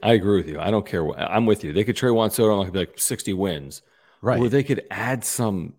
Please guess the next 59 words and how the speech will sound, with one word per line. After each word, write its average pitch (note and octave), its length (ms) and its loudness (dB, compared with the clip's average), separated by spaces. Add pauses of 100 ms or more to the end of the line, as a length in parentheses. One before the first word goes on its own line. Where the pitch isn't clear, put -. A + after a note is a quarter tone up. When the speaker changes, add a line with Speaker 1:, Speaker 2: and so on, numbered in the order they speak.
(460)
Speaker 1:
they C3+ 160 -2
could A#2 280 -4
add, G#2+ 360 0
like, G#2+ 160 0
some F#2+ 180 -4
star G2 420 -2
via F2 220 -4
trade, G#2+ 240 -2
and E2 80 -4
I'm D#2+ 60 -6
not E2+ 80 -4
gonna E2+ 80 -10
be E2 80 -2
like, D2+ 100 -4
"a D#2+ 100 -8
hundred F2 300 -6
wins." E2 380 -4
Like, F2 240 -10
I'm G2+ 180 -2
with F#2+ 180 -2
you. D2+ 80 -4
It's D2 120 -8
gonna F#2 160 -4
be, F2 60 2
like, D#2 140 0
reserved F#2 680 0 (420)
Speaker 2:
Mm-hmm. F#2 120 -14
Speaker 1:
judgment G2+ 640 0
until F#2+ 260 -6
we E2+ 100 -2
see - 280 0
this G2+ 200 0
thing G2 200 -2
on F2 140 0
field. D#2+ 540 -4 (540)
And G#2 140 -8
by A#2 160 4
the A2 60 6
Speaker 2:
Yeah. G#2+ 60 4
Speaker 1:
way, G2+ 220 4
I'm, F2+ 180 -4
Speaker 2:
Yeah. D#2+ 140 -4
Speaker 1:
I'm F#2 200 -6
reserving G2+ 420 -4
judgment G2 460 -4
through G2 200 -8
Korea. D#2+ 520 -4 (100)
<laughs> - 80 -20
I - 400 -16
don't C#3 140 -2
care G#2 240 -2
what F#2+ 100 0
happens F2+ 440 -4
in B2 60 -6
those - 200 -8
two A2+ 160 -4
games G2+ 260 -6
in G#2+ 100 -4
March. D#2+ 480 -6